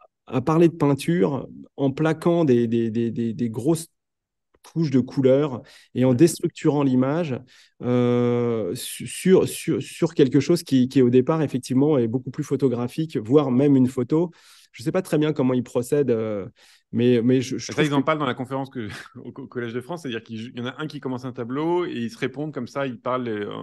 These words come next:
Speaker 2: l'un avec l'autre, euh, au fur et à mesure, ils se font des
Speaker 1: Ouais.
Speaker 2: surprises, euh, enfin voilà, ça,
Speaker 1: C'est
Speaker 2: c'est très, ça a l'air très joyeux, ouais.
Speaker 1: Bon, on, on sent, on sent bien ce ping-pong et je trouve qu'il y a,
Speaker 2: Mm.
Speaker 1: il y a un vrai équilibre, euh,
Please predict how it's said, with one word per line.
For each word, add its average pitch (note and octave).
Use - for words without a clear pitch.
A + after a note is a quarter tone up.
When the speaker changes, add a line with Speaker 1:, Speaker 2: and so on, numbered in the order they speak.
Speaker 2:
l'un A#2
avec A2+
l'autre, C3+
euh, G#2
au G2+
fur -
et G#2+
à -
mesure, B2+
ils -
se -
font A#2+
des G#2+
Speaker 1:
Ouais. F#2+
Speaker 2:
surprises, A#2+
euh, G2
enfin G2+
voilà, F#2+
ça, G2+
Speaker 1:
C'est G2+
Speaker 2:
c'est A2+
très, C3
ça A#2+
a A#2
l'air A#2
très C3+
joyeux, A#2
ouais. F#2+
Speaker 1:
Bon, C#3+
on, C#3+
on D3
sent, D#3
on C#3+
sent D#3
bien F3
ce E3
ping-pong C#3+
et B2+
je -
trouve D3+
qu'il C3
y A2+
a, G#2+
Speaker 2:
Mm. -
Speaker 1:
il A#2+
y -
a B2
un B2
vrai E3
équilibre, C#3+
euh, A2+